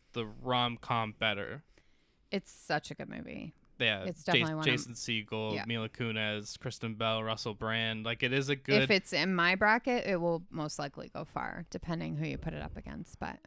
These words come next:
Speaker 1: Yeah,
Speaker 2: it
Speaker 1: like,
Speaker 2: will.
Speaker 1: it,
Speaker 2: Yeah.
Speaker 1: to me, it's the be-, I mean, to compare it to Couples Retreat isn't probably fair, but it's the single version of Couples
Speaker 2: Yeah.
Speaker 1: Retreat.
Speaker 2: Yeah. It's just, um, it's just really well done, the whole thing.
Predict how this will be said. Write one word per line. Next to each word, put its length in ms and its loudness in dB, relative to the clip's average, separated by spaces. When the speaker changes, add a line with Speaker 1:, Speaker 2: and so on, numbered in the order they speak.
Speaker 1:
Yeah, 180 4
Speaker 2:
it 20 6
Speaker 1:
like, 80 2
Speaker 2:
will. 340 4
Speaker 1:
it, 60 6
Speaker 2:
Yeah. 240 6
Speaker 1:
to 120 -2
me, 260 2
it's 200 -2
the 240 -2
be-, 300 -6
I 140 2
mean, 380 2
to 100 -2
compare 360 0
it 80 0
to 80 -4
Couples 400 -4
Retreat 320 -4
isn't 260 -6
probably 500 -6
fair, 460 0
but 220 0
it's 240 -2
the 180 -4
single 480 2
version 720 -6
of 180 -4
Couples 140 2
Speaker 2:
Yeah. 300 6
Speaker 1:
Retreat. 280 -6
Speaker 2:
Yeah. 420 8
It's 200 2
just, 440 2
um, 580 4
it's 200 -2
just 180 -4
really 220 2
well 160 2
done, 460 2
the 80 2
whole 160 6
thing. 420 0